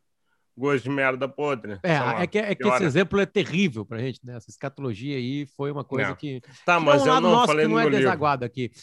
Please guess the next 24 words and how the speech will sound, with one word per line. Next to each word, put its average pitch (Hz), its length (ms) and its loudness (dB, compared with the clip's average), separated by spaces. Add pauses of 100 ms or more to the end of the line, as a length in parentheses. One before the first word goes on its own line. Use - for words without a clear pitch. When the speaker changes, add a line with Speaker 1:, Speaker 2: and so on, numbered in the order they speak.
(160)
Speaker 2:
Não 190 100 6
falou 196 200 4
no 170 40 6
livro, 113 220 2
é. 98 140 -8 (160)
Falou 131 200 -4
que - 120 -18
tava 147 160 0
Speaker 1:
Não, 143 80 2
Speaker 2:
lendo 143 460 -2
Speaker 1:
eu 127 60 -8
tô 156 140 0
lendo 175 240 2
um 139 140 0
livro 131 340 -2
do 120 140 -2
Orlando 135 580 -2
Figes. 117 760 -6 (500)
Speaker 2:
Opa! 151 640 0 (100)
Qual 156 180 2
deles? 156 160 4
Speaker 1:
Chamado 147 280 0 (640)
The 139 80 -2
Europeans. 143 1120 -2